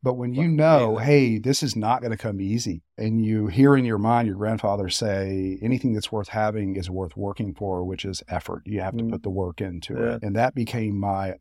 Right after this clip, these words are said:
Speaker 1: adage, uh, when I was growing up. When I would fail, "All right, I learned not to do it that way.
Speaker 2: Mm.
Speaker 1: That's, that, that doesn't work. Let's
Speaker 2: Yeah.
Speaker 1: try it this way." I think it's having those people that are willing to invest a little time in you to say,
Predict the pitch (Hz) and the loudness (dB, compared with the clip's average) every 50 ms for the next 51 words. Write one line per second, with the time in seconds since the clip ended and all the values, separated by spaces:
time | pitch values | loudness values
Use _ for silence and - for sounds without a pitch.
0 | _ - 92 92 98 110 107 95 90 87 90 92 - - - - _ _ _ _ | _ -8 -6 -4 -2 -2 -2 -2 -4 -6 -6 -8 -8 -8 -10 -10 _ _ _ _
1 | _ _ _ _ - 98 95 95 98 - _ - 104 98 98 95 95 95 95 95 | _ _ _ _ -12 -10 -10 -10 -10 -10 _ -6 -4 -4 -2 -2 -4 -4 -4 -2
2 | 104 98 95 95 101 98 - - 98 98 98 98 95 80 - - - 107 101 104 | -2 -2 -2 -2 -2 -4 -4 -4 -4 -2 -2 -4 -4 -6 -8 -6 -4 -2 0 0
3 | 117 151 170 - - 101 110 127 123 107 98 98 98 101 107 104 104 107 107 104 | 0 -2 -2 -2 0 4 6 6 6 4 2 0 -2 0 -2 -2 -2 -2 -2 -4
4 | - - 104 98 101 101 98 - 107 104 104 95 - 82 - - 120 120 - 95 | -4 -6 -6 -4 -4 -4 -2 -2 -2 -2 -2 -2 -4 -8 -10 -10 -10 -8 -8 -8
5 | 90 90 - - - - - 98 95 92 - _ - - 95 95 - 104 92 82 | -6 -6 -6 -6 -6 -4 -4 -6 -6 -6 -8 _ -4 -4 -2 -2 0 -2 -2 -2
6 | 98 - - 95 98 90 85 82 - _ - 98 92 123 117 113 113 107 90 92 | -4 -6 -8 -8 -8 -8 -8 -8 -10 _ -6 -6 -4 -4 -4 -2 -2 -2 -2 -2
7 | 90 85 - - 92 90 - - - - - - - - - - - - _ _ | -4 -6 -6 -4 -4 -4 -4 -6 -8 -12 -12 -12 -12 -10 -10 -12 -12 -14 _ _
8 | _ _ _ _ _ _ _ _ _ _ _ _ _ _ _ - 107 117 110 - | _ _ _ _ _ _ _ _ _ _ _ _ _ _ _ -4 -2 -2 2 4
9 | 139 131 - 120 - - 127 117 113 117 113 107 107 98 - - - 110 107 - | 4 4 4 4 0 2 2 2 2 2 0 0 -2 -4 -4 -2 -2 0 0 0
10 | 104 98 95 98 95 98 92 95 101 101 101 95 92 - - 104 95 95 90 87 | -2 -6 -4 -4 -4 -2 -2 -2 -2 -2 -2 -4 -4 -6 -6 -6 -4 -6 -6 -6
11 | 95 101 95 95 92 - - 110 95 101 101 98 104 90 - - 101 95 101 98 | -4 -2 -2 -2 -2 -2 -2 -4 -2 -2 -2 -4 -4 -6 -6 -4 -4 -4 -4 -4
12 | 98 95 92 92 95 92 92 92 92 92 90 _ _ - - 101 - - - 107 | -4 -4 -4 -4 -4 -4 -4 -4 -6 -8 -10 _ _ -8 -6 -4 -2 -2 0 0
13 | 92 92 92 90 92 92 | 0 0 0 -2 -4 -4